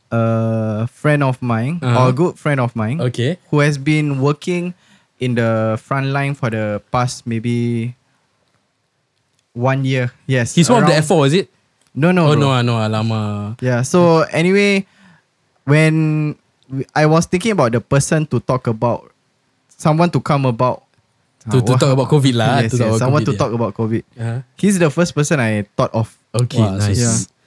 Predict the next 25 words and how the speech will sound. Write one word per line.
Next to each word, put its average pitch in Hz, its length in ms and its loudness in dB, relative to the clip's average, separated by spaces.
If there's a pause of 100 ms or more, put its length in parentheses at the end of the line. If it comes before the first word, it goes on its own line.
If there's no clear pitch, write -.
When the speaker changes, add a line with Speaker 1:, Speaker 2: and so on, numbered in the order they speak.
(260)
Speaker 2:
That's 113 240 0
so 139 80 -4
Speaker 1:
Yeah, 147 80 2
so 214 160 2
Speaker 2:
sweet, 208 80 6
Speaker 1:
I 160 160 4
Speaker 2:
man. 160 320 0
Speaker 1:
asked 202 240 0
Joe, 160 240 4
like, 127 320 0
"Hey, 147 240 0
Joe, 135 240 0
are 120 80 0
you 208 480 -2
interested 170 560 -4
in 113 480 -4 (480)
talking 147 560 -2
on 127 160 -2
the 107 320 -2
podcast - 560 -8 (160)
about 110 240 -6 (560)
your 113 240 0
perspective 131 640 -2
or 101 80 -8
not?" 85 160 -14